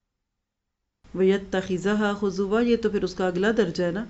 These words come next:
फिर मजाक होता है दीन का, तुम बेवकूफ़ लोग, no fun in Islam। उनको इस्लाम भी बोरिंग लगता है, उनको इस्लाम ऐसा लगता है कि बस जिसको समझें कि कोई भी ऐसी चीज़ उसमें कोई खुशी की नहीं है। इस पे एक पूरा लेक्चर है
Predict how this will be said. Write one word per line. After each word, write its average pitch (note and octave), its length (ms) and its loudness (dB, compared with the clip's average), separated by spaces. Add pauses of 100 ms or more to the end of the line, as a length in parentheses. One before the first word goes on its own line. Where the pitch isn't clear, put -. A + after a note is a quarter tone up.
(160)
फिर B3+ 140 2
मजाक B3 380 6
होता G#3 220 2
है G3 80 2
दीन F#3 220 -2
का, G3 140 -2
तुम A3+ 280 2
बेवकूफ़ F#3 480 0
लोग, D#3+ 240 -4 (480)
no G3+ 140 2 (120)
fun F#3+ 300 0
in F#3 160 0
Islam। E3 420 -4 (1160)
उनको C4 220 4
इस्लाम A#3+ 320 4
भी B3 140 2
बोरिंग F#3 340 2
लगता E3+ 280 -8
है, E3+ 100 -12 (460)
उनको A3+ 300 4 (480)
इस्लाम G#3 360 2
ऐसा G3+ 220 0
लगता F#3+ 300 0
है G3 60 0
कि G3+ 140 0
बस F#3 380 -2
जिसको F#3 320 -2
समझें F#3+ 400 -2
कि G3 160 0 (540)
कोई A3 180 6
भी A3 140 4
ऐसी G3 500 0
चीज़ G#3 340 0
उसमें G3 240 -2
कोई G3 140 -4
खुशी F#3+ 340 -2
की G#3+ 160 -2
नहीं G3 240 -2
है। F#3+ 200 -8 (320)
इस A3+ 120 -2
पे C4 100 2
एक C4 100 0
पूरा B3 200 4
लेक्चर G#3 460 0
है E3+ 60 -8